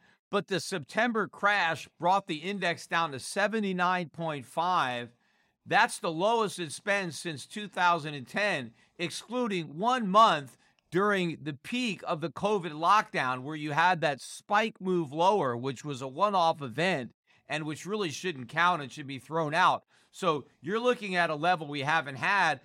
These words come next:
since we were coming out of the two thousand and eight, two thousand and nine financial crisis and real estate bust. And this bust is just getting started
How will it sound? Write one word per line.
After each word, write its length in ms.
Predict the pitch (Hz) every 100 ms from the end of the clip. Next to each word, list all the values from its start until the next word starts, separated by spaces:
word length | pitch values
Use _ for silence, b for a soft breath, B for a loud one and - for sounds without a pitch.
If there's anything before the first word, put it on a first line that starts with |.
| b
since 360 | - 196 180
we 60 | 170
were 140 | 143
coming 420 | 131 - 196 185 175
out 200 | 190 175
of 60 |
the 100 | 143
two 220 | - 185
thousand 500 | 170 165 160 156 135
and 140 | 151 151
eight, 200 | 156 147
two 140 | 165
thousand 440 | 165 160 156 143 151
and 40 |
nine 240 | 151 151
financial 560 | 131 - 151 196 202 170
crisis 560 | 123 147 131 - 135 - b b
and 240 | - 151 139
real 240 | 202 196
estate 420 | 147 - 151 117
bust. 440 | 208 226 139 - - b b -
And 140 | 175
this 240 | 196 277 -
bust 460 | 202 147 147 - b b
is 200 | 196 151
just 280 | 190 226 -
getting 240 | 208 180
started 500 | - 202 226 254 131